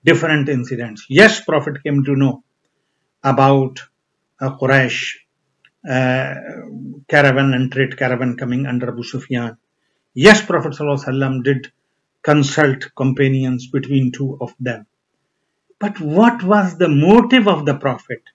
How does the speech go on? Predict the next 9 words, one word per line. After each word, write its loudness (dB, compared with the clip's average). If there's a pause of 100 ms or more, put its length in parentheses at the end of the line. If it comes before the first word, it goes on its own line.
(520)
sallallahu 0
alaihi -4
wasallam, -4 (360)
as 0 (100)
Quran 0
explains, -6
is -8
something -14
else. -20